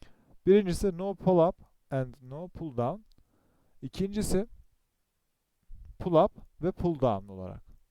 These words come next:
İkincisi pull up, üçüncüsü de pull down olarak karşımıza çıkacak. Şimdi eğer arkadaşlar <clears throat> biz buradan diyelim ki no pull up and no pull down'u seçtik diyelim. Şu şekilde bir şey olur o zaman.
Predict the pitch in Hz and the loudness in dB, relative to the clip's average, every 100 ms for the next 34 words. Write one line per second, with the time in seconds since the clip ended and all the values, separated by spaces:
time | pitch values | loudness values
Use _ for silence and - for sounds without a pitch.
0 | - - - 156 - - 160 190 214 - | -20 -12 -6 -4 -6 -6 -2 -2 -2 -10
1 | - 151 - - 196 - 156 123 120 107 | -20 -20 -20 -8 -8 -8 -6 -2 -2 -4
2 | 101 101 - 104 107 104 95 - 98 92 | -8 -8 -6 -6 -6 -10 -12 -12 -12 -12
3 | - - - _ _ _ _ _ _ _ | -12 -14 -18 _ _ _ _ _ _ _
4 | - - - _ _ - 202 202 190 202 | -20 -20 -20 _ _ -6 -2 6 10 10
5 | 180 185 175 139 - 104 - - _ 98 | 8 6 4 2 2 -4 -8 -20 _ -2
6 | - - - - - - - - _ _ | 0 0 -2 -8 -12 -16 -18 -20 _ _
7 | _ _ _ _ - - - 180 190 190 | _ _ _ _ -20 -4 2 2 2 4
8 | 185 180 185 151 - 185 - 147 156 180 | 4 6 6 6 2 -2 -2 -10 -8 -8
9 | - 175 165 175 - 143 160 - 143 135 | -6 2 2 2 -4 -4 -2 -4 -8 -10
10 | 156 - 156 131 127 143 - 120 - - | -14 -14 -6 -2 -2 -2 -2 -2 -2 -8
11 | - 107 95 - - _ _ - - _ | -8 -4 -4 -8 -16 _ _ -20 -20 _
12 | _ _ _ _ _ _ _ - - - | _ _ _ _ _ _ _ -18 -14 -2
13 | 180 160 156 170 - 151 110 107 98 95 | 0 4 4 4 0 -4 -8 -14 -12 -12
14 | 92 | -12